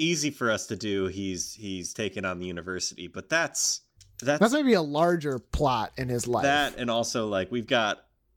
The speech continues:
Speaker 1: a few heroes that are, like, take, trying to take it down,
Speaker 2: Mm.
Speaker 1: like, in avoidance. Like, we, we've got one cliche of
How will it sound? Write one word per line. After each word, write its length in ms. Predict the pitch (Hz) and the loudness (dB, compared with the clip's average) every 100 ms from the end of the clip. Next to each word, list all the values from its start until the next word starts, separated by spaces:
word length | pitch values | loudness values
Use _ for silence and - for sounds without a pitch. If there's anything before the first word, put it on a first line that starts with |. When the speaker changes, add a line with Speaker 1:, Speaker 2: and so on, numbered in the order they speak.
| _ _ 143 | _ _ 0
Speaker 1:
a 100 | 127 | 0
few 320 | - 147 123 | 0 2 2
heroes 440 | 95 98 87 85 | 2 -2 -2 -2
that 140 | 90 87 | -4 -2
are, 100 | 87 | -2
like, 260 | 85 82 | -4 -4
take, 240 | - 95 95 | -4 -6 -2
trying 220 | 107 92 | 0 -2
to 60 | 87 | -4
take 200 | 95 87 | -8 -2
it 100 | 165 | 2
down, 300 | 165 85 104 | 2 0 -4
Speaker 2:
Mm. 40 | |
Speaker 1:
like, 200 | 82 80 - _ - | -8 -10 -16 _ -8
in 120 | 120 | -4
avoidance. 640 | 110 101 113 101 95 - - - | -4 -2 -2 -2 -4 -8 -12 -8
Like, 200 | 123 110 | -2 0
we, 140 | 110 127 | 2 0
we've 180 | 131 139 | 0 2
got 200 | 165 139 | 2 4
one 200 | 143 135 | 2 2
cliche 540 | - 110 92 110 98 | 0 -2 -2 -2 0
of 140 | 92 | -2